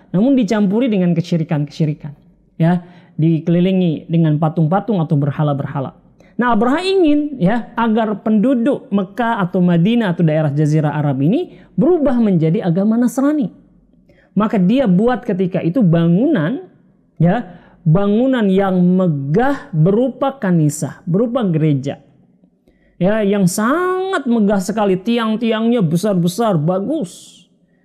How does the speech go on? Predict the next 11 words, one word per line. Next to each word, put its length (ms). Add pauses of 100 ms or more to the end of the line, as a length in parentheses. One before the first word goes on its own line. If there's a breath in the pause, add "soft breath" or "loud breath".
(140)
Ya, 480
lantainya 640
juga 320
mengkilap, 480
entah 240
bahannya 480
dari 320
apa. 480 (480 soft breath)
Atap-atapnya 1040
yang 240
biasanya 400